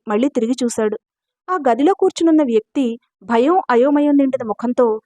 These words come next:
కదిలిన కర్టెన్లోంచి లోపలికొస్తున్న వాహనాల హెడ్లైట్ల వెలుగుని చూస్తున్నాడు. ఆ వెలుగు నీడల మధ్య ఆ వ్యక్తిని గుర్తుపట్టాడు విక్రాంత్. అతను రఘు.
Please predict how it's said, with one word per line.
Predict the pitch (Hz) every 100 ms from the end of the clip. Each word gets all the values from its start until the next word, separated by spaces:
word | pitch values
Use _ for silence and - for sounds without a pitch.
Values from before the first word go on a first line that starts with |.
| _ _ -
కదిలిన | 220 294 370
కర్టెన్లోంచి | - 214 - 277 277 269 285
లోపలికొస్తున్న | 262 196 202 294 302 277 - 269 208
వాహనాల | 190 202 247 277 277 -
హెడ్లైట్ల | 190 220 262 269
వెలుగుని | 220 196 214 233 262 -
చూస్తున్నాడు. | 226 - 226 214 214 - _ _ _ _ _ 311
ఆ | 349
వెలుగు | 262 247 349
నీడల | 392 381 330
మధ్య | 285 240 302 240 -
ఆ | 240
వ్యక్తిని | 240 214 - 311
గుర్తుపట్టాడు | 254 254 247 233 214 226
విక్రాంత్. | 262 220 226 214 214 - _ _ _ -
అతను | 262 262 240
రఘు. | 269 214 240